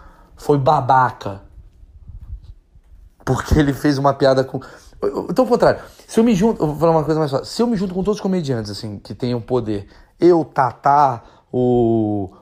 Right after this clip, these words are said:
Danilo, o, quem mais aí, o Porchat, é, o Léo Lins, o Murilo Couto, o Ventura, a gente se junta e a gente faz um post no Face, no, no, no Instagram falando assim, "Chega de mimimi."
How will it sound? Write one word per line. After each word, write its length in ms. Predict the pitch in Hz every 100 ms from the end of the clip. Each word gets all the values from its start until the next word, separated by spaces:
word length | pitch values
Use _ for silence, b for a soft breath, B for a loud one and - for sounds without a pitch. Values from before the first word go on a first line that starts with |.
| -
Danilo, 840 | 123 123 156 170 151 127 120 107 B B -
o, 320 | - 120 113 101
quem 160 | 135
mais 320 | 123 120 110 110
aí, 280 | 107 107
o 160 | 104 98
Porchat, 920 | - - - 170 170 165 151 127 104 B B B B
é, 220 | - 107
o 60 | 104
Léo 200 | 120 107
Lins, 500 | 110 175 196 156 120
o 60 | 123
Murilo 300 | 131 127 104
Couto, 500 | - 180 165 139 120
o 40 |
Ventura, 580 | 120 104 - 180 185 151
a 40 |
gente 200 | 147 220
se 140 | - 175
junta 480 | 139 147 165 202 B B B B B B -
e 100 | 185
a 40 |
gente 180 | 185 202
faz 280 | - 185 165
um 120 | 175
post 420 | 147 165 165 165
no 80 | 160
Face, 280 | 156 147 -
no, 260 | 143 131 120
no, 340 | 127 117 110
no 120 | 117
Instagram 600 | 123 - 135 131 131 160 B B B B _
falando 240 | - 151
assim, 300 | 151 151 127
"Chega 360 | 107 - 220 214
de 140 | 180
mimimi." 640 | 190 185 180 147 110 -